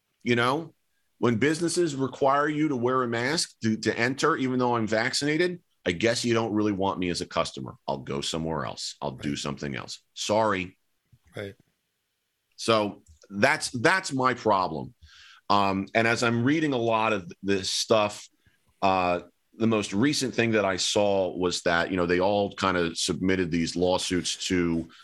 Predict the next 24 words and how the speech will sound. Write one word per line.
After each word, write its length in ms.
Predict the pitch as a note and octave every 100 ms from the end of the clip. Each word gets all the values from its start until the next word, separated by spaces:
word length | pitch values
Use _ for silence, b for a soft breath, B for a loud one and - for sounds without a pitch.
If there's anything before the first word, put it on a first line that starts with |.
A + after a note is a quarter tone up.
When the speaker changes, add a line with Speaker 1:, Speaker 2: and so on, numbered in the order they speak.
| B B B
Speaker 1:
the 80 | F#2
Supreme 420 | F#2+ - F#2 E2
Court, 480 | - A#2 G2 - - b b b -
and 320 | F#2 F2+ F2
John 320 | D#2+ A#2 A2+
Roberts 520 | G2+ G2+ A2 F#2+ F2 -
just 240 | F#2 -
kind 240 | G2 F#2+
of, 80 | F2+
like, 160 | E2 D#2+
recently 380 | G2 F2+ D2+ D#2+
dismissed 500 | D2 D#2 G2 G#2+ -
it 60 | F2+
all 140 | E2+
without 300 | E2 D#2 F2
even 180 | E2+ D2
comment, 720 | - - E2+ C2+ - - - - _ _ _ _ _ _ _ _ _ -
at 120 | F2
which, 200 | F#2+ F#2+
which 320 | G2 G#2+ G#2+ G2+
is 180 | F#2
even 580 | B2 A#2 G#2 G#2 F#2+ F2 - _ _ _ b b -
more 300 | G2 B2 B2+
questionable 880 | A#2+ - F2+ - F2+ D#2+ D2 C2 -